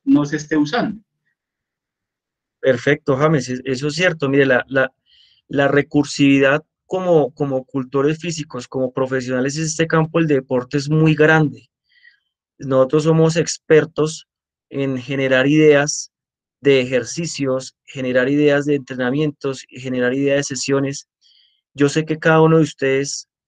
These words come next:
Speaker 2: innova en sus sesiones de entrenamiento. Yo sé que cada uno de ustedes se esfuerza porque su deportista esté haciendo un buen entrenamiento.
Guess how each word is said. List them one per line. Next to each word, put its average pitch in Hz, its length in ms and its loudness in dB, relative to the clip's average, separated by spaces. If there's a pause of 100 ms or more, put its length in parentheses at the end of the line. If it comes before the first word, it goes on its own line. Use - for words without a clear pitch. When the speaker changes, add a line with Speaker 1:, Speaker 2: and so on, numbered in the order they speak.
Speaker 2:
innova 143 640 2
en 135 140 -12
sus 127 140 -16
sesiones 127 360 -8
de 143 80 -8
entrenamiento. 135 680 -6 (320)
Yo 135 100 -6
sé 143 120 -6
que 156 140 0
cada 151 180 4
uno 156 140 6
de 156 60 6
ustedes 139 380 0
se 151 100 -2
esfuerza 131 600 -2 (440)
porque 131 320 -6
su 131 140 -6
deportista 127 840 -4
esté 123 300 -6
haciendo 139 580 0
un 139 200 -4
buen 139 160 2
entrenamiento. 131 800 -2